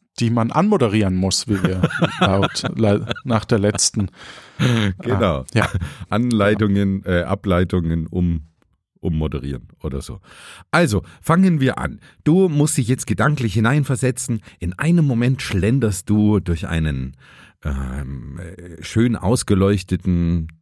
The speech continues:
Speaker 2: Verkaufsraum, also, ne, durch eine Halle bei ikea.
Speaker 1: Und dann durch ikea. Also,
Speaker 2: Und
Speaker 1: ja,
Speaker 2: <laughs> in
Speaker 1: okay.
Speaker 2: einem anderen Szenario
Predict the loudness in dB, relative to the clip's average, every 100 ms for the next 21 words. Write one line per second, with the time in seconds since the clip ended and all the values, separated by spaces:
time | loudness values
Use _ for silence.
0 | -20 -4 -4 0 0 0 -4 -8 -10 _
1 | -4 2 4 4 2 0 -2 -2 0 0
2 | -4 -8 -6 0 0 2 2 0 0 2
3 | 4 2 0 -10 -20 -2 0 0 -2 0
4 | 2 2 0 0 -2 2 2 2 2 2
5 | 2 -2 -2 0 0 -2 -8 -4 0 2
6 | 2 2 0 -4 -4 -4 0 2 2 0
7 | 0 -2 -4 0 0 2 2 0 -4 -12
8 | -18 -12 -2 2 4 4 4 4 4 4